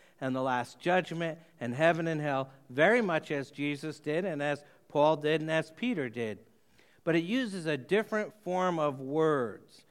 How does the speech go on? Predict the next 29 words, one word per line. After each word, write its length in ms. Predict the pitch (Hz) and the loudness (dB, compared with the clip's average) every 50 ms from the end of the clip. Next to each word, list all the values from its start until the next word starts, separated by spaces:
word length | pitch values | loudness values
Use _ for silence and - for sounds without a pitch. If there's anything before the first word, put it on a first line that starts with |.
| _ _ _ _ | _ _ _ _
It 140 | - 143 - | -8 -6 -6
describes 640 | 160 151 - - - 185 196 208 208 208 175 160 | -6 -6 -6 -6 -2 2 4 4 4 4 2 -2
the 160 | 165 185 180 170 | -4 -2 -2 -2
events 440 | 156 147 170 175 180 165 - - | 0 0 -2 -2 -2 -4 -6 -8
in 100 | 170 151 | -6 -6
a 80 | 143 139 | -6 -6
different 640 | 131 127 127 - 180 185 175 - 180 175 156 139 - | -8 -8 -6 -4 -4 -4 -4 -6 -8 -8 -8 -10 -12
style, 840 | - - - - - 180 165 165 165 160 160 143 117 110 110 - - _ _ _ _ _ _ _ - | -16 -20 -18 -10 -6 -4 -2 -2 -2 -2 -2 -2 -4 -6 -10 -14 -18 _ _ _ _ _ _ _ -14
but 120 | - 156 | -12 -8
the 80 | - 180 | -6 -4
message 480 | 180 214 269 294 - - - 156 135 147 | -2 0 0 -2 -2 -4 -6 -6 -4 -4
is 220 | 165 156 143 - | -4 -4 -4 -6
the 140 | - 160 156 | -10 -12 -10
same. 440 | - - 233 240 214 147 107 113 - _ _ _ _ _ _ _ _ _ _ _ _ _ _ _ _ _ _ _ _ _ _ _ _ _ _ _ _ _ _ _ _ _ _ - - | -6 -6 -4 -4 -4 -4 -6 -10 -16 _ _ _ _ _ _ _ _ _ _ _ _ _ _ _ _ _ _ _ _ _ _ _ _ _ _ _ _ _ _ _ _ _ _ -4 0
Now, 140 | 180 180 | 2 2
the 80 | 180 175 | 2 2
primary 600 | - - 208 220 240 240 233 226 214 202 190 180 | 0 0 2 4 4 4 4 4 4 4 4 2
key 300 | 165 - - 233 233 226 | 0 -2 -4 -4 -4 -4
for 200 | 190 - - 170 | -4 -4 -4 -2
interpreting 1000 | 160 160 151 151 - - 233 247 254 254 - 190 165 143 139 135 127 127 131 139 135 - - _ _ _ _ - | -2 -2 -2 -4 -2 0 0 0 0 0 -2 -2 -2 -2 -2 -2 -2 -4 -6 -8 -10 -14 -20 _ _ _ _ -4
all 200 | - 156 165 165 | 0 0 2 2
the 100 | 147 151 | 0 -2
symbols 1040 | - - - - 247 262 277 262 240 202 175 143 139 139 143 165 196 202 - - - - _ _ _ - | -4 -6 -4 0 2 2 2 2 2 2 2 2 2 0 -2 -2 -4 -6 -10 -14 -20 -20 _ _ _ -8
in 140 | - 156 151 | -6 -4 -2
Revelation 760 | 151 165 170 156 151 156 143 135 127 131 131 - - 151 143 | -2 -2 -2 -2 -4 -2 0 0 0 0 -2 -4 -8 -6 -6
is 180 | 143 135 135 | -6 -8 -6
the 120 | - 139 135 | -6 -2 0
Old 300 | 131 139 147 143 131 - | 0 0 0 -2 -4 -4
Testament. 560 | - 156 143 - - - 117 104 95 - | -4 -4 -4 -4 -6 -12 -16 -18 -18 -18